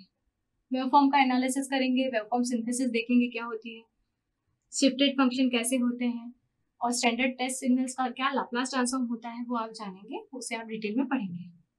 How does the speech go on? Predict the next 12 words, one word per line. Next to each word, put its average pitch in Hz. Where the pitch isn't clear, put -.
अब -
कोई 415
नॉन 277
साइनसॉइडल 320
signal 285
होता 262
है, 214
periodic 247
signal 220
है 190
यदि 240
कोई, 240